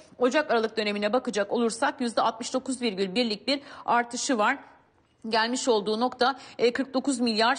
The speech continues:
e, dokuz yüz on beş milyon dolar seviyesine işaret ediyor. Aralık ayında imalat sanayinin toplam ihracattan aldığı pay yüzde doksan üç nokta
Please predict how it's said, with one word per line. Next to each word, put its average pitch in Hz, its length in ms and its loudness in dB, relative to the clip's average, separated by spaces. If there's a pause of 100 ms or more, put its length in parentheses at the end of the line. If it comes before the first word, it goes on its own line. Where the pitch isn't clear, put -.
e, 208 200 0
dokuz 247 240 0
yüz 262 140 -2
on 262 240 4
beş 185 240 0
milyon 247 380 2
dolar 233 260 4
seviyesine 233 680 -2 (240)
işaret 254 600 0
ediyor. 233 360 2 (300)
Aralık 311 320 2
ayında 285 240 0
imalat 269 520 2
sanayinin 262 460 0
toplam 269 340 0
ihracattan 240 600 0
aldığı 240 320 0
pay 190 320 0
yüzde 214 240 -4
doksan 240 280 2
üç 262 200 -6
nokta 240 340 2